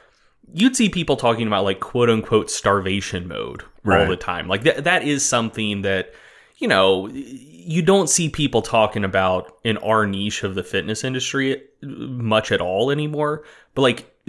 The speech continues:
Speaker 1: people in the broader fitness industry, uh, like, that, that idea still has a lot of purchase.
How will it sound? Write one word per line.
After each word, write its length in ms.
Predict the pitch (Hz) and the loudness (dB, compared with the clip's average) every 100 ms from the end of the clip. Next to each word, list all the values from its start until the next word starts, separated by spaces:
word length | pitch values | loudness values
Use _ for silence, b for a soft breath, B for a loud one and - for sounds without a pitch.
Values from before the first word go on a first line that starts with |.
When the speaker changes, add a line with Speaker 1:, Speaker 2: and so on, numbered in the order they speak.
| 127 | -10
Speaker 1:
people 600 | - 208 208 156 127 117 | -4 -2 4 6 6 4
in 260 | - 113 107 | 0 0 0
the 140 | 98 | -2
broader 520 | 95 101 101 98 95 90 | -4 0 4 4 2 -2
fitness 400 | - - 92 - | -6 -6 -6 -8
industry, 640 | 92 90 - - 82 98 - b b b - | -8 -8 -10 -10 -10 -12 -20 b b b -8
uh, 480 | 92 90 87 - 55 | -4 -2 0 -2 -4
like, 340 | 60 123 120 113 | -2 2 2 4
that, 240 | 135 123 | 2 2
that 180 | 127 127 | 2 4
idea 340 | 117 107 107 98 | 4 2 -2 -4
still 320 | - 104 95 | -2 -2 -2
has 240 | 98 95 | -2 -4
a 60 | 92 | -4
lot 220 | 90 87 | -6 -6
of 120 | - | -8
purchase. 640 | - 82 - - - - | -8 -8 -10 -16 -12 -12